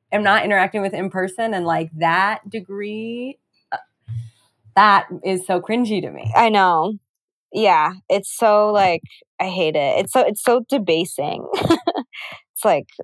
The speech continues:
Speaker 2: uh, and then
Speaker 1: Mm-hmm.
Speaker 2: I'm like, "Oh my God, I know I'm posting selfies 'cause I know, like, it will put me in the algorithm more." And I'm like,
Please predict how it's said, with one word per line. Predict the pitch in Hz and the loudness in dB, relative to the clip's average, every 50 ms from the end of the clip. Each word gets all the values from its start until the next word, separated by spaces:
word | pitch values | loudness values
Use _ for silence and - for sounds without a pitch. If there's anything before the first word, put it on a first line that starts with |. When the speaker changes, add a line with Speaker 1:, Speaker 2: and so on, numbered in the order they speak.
| - - | -4 0
Speaker 2:
uh, | 170 190 185 180 175 175 170 165 165 156 180 185 _ - - - - - - - | 2 4 4 4 6 6 6 4 4 2 2 -2 _ -14 -14 -12 -10 -6 -2 0
and | - 220 226 | 2 2 4
then | 226 | 4
Speaker 1:
Mm-hmm. | 233 | 4
Speaker 2:
I'm | 233 226 | 4 4
like, | 220 214 214 - - | 2 2 2 2 0
"Oh | - - | 2 2
my | 220 214 | 2 4
God, | 208 214 208 196 190 | 4 6 6 8 8
I | 185 190 | 6 4
know | 196 190 190 196 | 4 2 4 4
I'm | 208 208 208 | 4 2 0
posting | - 214 202 202 196 - - 180 180 | -2 -2 -2 -2 -2 -2 -4 -4 -4
selfies | 175 - - 185 185 190 185 - 202 196 196 185 - | -2 2 4 4 4 4 2 -2 -4 -4 -4 -4 -4
'cause | - 190 180 | -4 -2 -2
I | 175 165 | -2 -2
know, | 165 165 160 156 156 160 | -2 -2 -2 0 0 0
like, | 160 156 151 151 156 - - | 0 0 0 -2 -4 -6 -4
it | - 165 | -4 -2
will | 160 151 147 | -2 -2 -4
put | - - 185 | -6 -8 -6
me | 170 170 160 | -6 -4 -6
in | 156 | -6
the | - - | -4 0
algorithm | - 170 185 196 185 190 175 180 190 185 190 185 190 | 2 2 2 2 0 -2 0 0 0 0 -2 -2 -2
more." | 185 175 175 180 180 175 175 175 175 175 190 - - 175 | -2 0 2 2 2 2 2 2 2 0 0 -2 -4 -6
And | 180 170 160 | -4 -4 -4
I'm | 156 156 | -4 -4
like, | 160 156 156 - | -4 -4 -6 -6